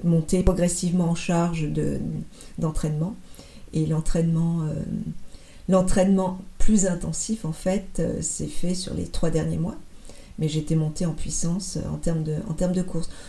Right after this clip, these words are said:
Donc ça a changé beaucoup de choses, en fait. Ça a changé beaucoup de choses parce que, bon, déjà,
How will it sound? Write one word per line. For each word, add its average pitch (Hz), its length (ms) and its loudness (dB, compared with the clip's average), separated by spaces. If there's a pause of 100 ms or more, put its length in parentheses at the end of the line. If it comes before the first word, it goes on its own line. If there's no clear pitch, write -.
Donc 190 140 0
ça 226 100 10
a 233 40 6
changé 233 280 6
beaucoup 196 220 8
de - 40 -4
choses, 185 280 -4
en 160 60 -4
fait. - 280 -4
Ça - 220 -2
a 180 40 0
changé 185 280 0
beaucoup 202 240 0
de - 40 -10
choses 208 440 2
parce - 280 -2
que, 175 300 2 (220)
bon, 196 140 8
déjà, 185 500 6